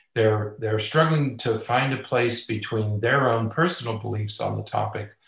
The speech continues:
of, uh, sex and gender,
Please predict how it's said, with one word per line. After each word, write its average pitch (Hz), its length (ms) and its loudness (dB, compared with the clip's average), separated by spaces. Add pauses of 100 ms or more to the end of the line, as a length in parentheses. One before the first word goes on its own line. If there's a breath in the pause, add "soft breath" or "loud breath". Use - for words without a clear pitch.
(400 soft breath)
of, 107 320 0
uh, 98 160 0
sex - 560 -2
and 95 240 -4
gender, 120 560 -2